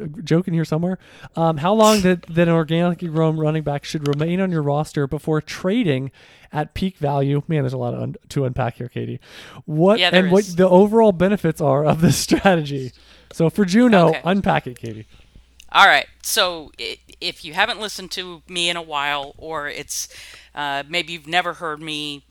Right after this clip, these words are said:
Speaker 2: explain what I mean by organic running backs. In a startup, my focus is going to be building my core with the harder assets that are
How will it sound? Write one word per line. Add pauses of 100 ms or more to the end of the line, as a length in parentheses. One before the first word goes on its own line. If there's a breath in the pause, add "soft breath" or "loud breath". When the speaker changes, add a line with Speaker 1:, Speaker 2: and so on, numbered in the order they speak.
Speaker 2:
explain
what
I
mean
by (200)
organic (340)
running
backs. (440 loud breath)
In
a
startup, (680)
my
focus
is
going
to
be
building
my
core (320 soft breath)
with
the
harder
assets (1040 soft breath)
that
are